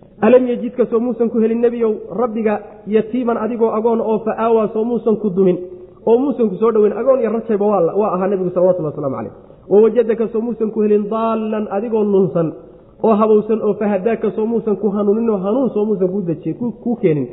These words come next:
Cilmi naafica iyo camalka saalix oo kitaabka Rabbi ah, soo kuma soo dejinin wey macna.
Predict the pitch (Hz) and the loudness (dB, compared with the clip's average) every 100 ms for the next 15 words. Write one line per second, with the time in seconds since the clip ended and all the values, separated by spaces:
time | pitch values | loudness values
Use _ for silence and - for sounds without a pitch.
0 | - - - 165 233 247 220 220 226 214 | -12 -20 -2 2 2 4 4 4 2 0
1 | 196 202 208 208 208 233 202 202 - 220 | 0 0 0 0 0 -2 0 -2 -2 -2
2 | 220 196 196 196 254 240 208 202 220 170 | -2 0 -4 0 0 0 0 -2 0 -2
3 | - - - 185 214 262 269 214 185 190 | -2 -4 2 4 6 4 4 2 0 2
4 | 190 160 147 135 | 2 2 -2 -6